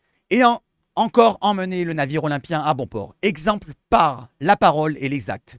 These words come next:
Pierre-Émile Højbjerg s'est imposé en un claquement de doigts comme le patron de cet O M. Dans le sillage du Danois, Geoffrey Kondogbia est métamorphosé. Un cadre enfin fiable dont l'avenir pourrait s'inscrire en charnière où il a été déterminant à Lyon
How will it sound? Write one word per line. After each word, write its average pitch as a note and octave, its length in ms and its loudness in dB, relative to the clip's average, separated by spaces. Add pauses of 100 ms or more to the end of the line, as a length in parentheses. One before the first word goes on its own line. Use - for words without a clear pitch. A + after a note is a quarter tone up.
Pierre-Émile E3+ 380 -2
Højbjerg G#3+ 420 0 (240)
s'est - 300 -8
imposé F3+ 560 -4
en D3+ 180 -10
un A#3+ 140 0
claquement F#3 380 -6
de D3+ 60 -8
doigts C#3+ 240 -2
comme B2+ 220 -6
le D4 200 6
patron F3+ 360 -2
de E3 80 -8
cet D3+ 220 -6
O B2+ 100 -4
M. G2+ 200 -10 (320)
Dans F3+ 100 -2
le G#3 80 0
sillage G#3+ 340 0
du G3 120 -6
Danois, A#3 380 2
Geoffrey G3 340 -4
Kondogbia G#3 420 -4
est E3+ 140 -6
métamorphosé. G#3 840 0 (400)
Un G#3 160 -4
cadre A3+ 400 0
enfin F#3+ 380 -6
fiable A3 500 0 (220)
dont F#3+ 120 -4
l'avenir G#3 460 -2
pourrait E3 420 -8 (260)
s'inscrire F#3+ 760 -4 (380)
en D#3+ 100 -4
charnière D3+ 640 -2 (100)
où G#3+ 80 0
il F3+ 160 0
a D#3+ 80 0
été D#3 160 -6
déterminant E3+ 680 -4
à C3+ 140 -8
Lyon C#3 320 -8